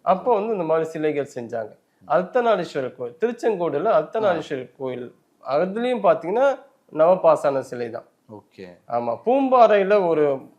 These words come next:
Speaker 1: கோயில் உண்டு. அந்த கோயில்ல பாத்தீங்கன்னா இந்த மாதிரி தசபாசான,
Speaker 2: ம்.
Speaker 1: அ, சிலைகள் உண்டு.
Speaker 2: சிலைகளும் இருக்கு.
Speaker 1: ஆமா, ஆமா, இன்னும் இருக்கு. பூம்பாறைக்கு போனா நீங்க பார்க்கலாம்.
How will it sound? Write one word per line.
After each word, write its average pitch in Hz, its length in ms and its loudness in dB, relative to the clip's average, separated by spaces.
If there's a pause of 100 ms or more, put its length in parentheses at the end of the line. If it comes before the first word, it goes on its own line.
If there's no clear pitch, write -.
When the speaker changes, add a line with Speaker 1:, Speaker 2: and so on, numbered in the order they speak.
(220)
Speaker 1:
கோயில் 170 260 -2
உண்டு. 135 280 -6 (400)
அந்த 226 340 0
கோயில்ல 220 420 2
பாத்தீங்கன்னா 175 640 0
இந்த 156 160 -2
மாதிரி 175 400 0 (460)
தசபாசான, 202 800 4 (480)
Speaker 2:
ம். 127 260 -12
Speaker 1:
அ, 143 240 4
சிலைகள் 156 420 0
உண்டு. 131 100 0
Speaker 2:
சிலைகளும் 113 300 -4
இருக்கு. 98 440 -14
Speaker 1:
ஆமா, 123 320 -2
ஆமா, 113 120 -4
இன்னும் 202 320 0
இருக்கு. 143 380 -6 (140)
பூம்பாறைக்கு 165 560 2
போனா 175 220 -4
நீங்க 160 160 -2
பார்க்கலாம். 120 400 -8